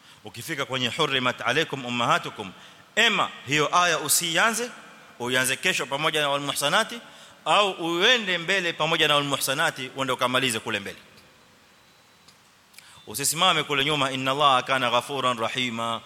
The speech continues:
Allahu Akbar, kisha ukaenda ukaja siku ya pili ukasoma "wal muhsanati". Au juzuu ya, ya ile ya ngapi, kumi na tatu ile,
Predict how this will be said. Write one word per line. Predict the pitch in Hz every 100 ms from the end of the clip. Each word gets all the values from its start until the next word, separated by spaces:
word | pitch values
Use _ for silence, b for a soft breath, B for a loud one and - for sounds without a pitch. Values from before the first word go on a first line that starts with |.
| -
Allahu | 113 113 107 117 110 113
Akbar, | 113 117 120 _ - B -
kisha | 123
ukaenda | 113 127 117
ukaja | 107 117 110
siku | -
ya | 110
pili | 127 117
ukasoma | 107 117 107
"wal | 98
muhsanati". | 95 - 90 71 - _ _ _ _ _ _ _ _ _ _ _ _ _ _ _ _ _ _ _ _ _ _ _ _ _ _ _ _ _ _ _ _ _ _ _ _ _ _ _ B B B
Au | 147 160 143
juzuu | 143 160
ya, | 147 131 117 - - - -
ya | 127
ile | 147 135 127
ya | 117 123
ngapi, | 143 135
kumi | 139 131
na | 123
tatu | 156 135 117
ile, | 110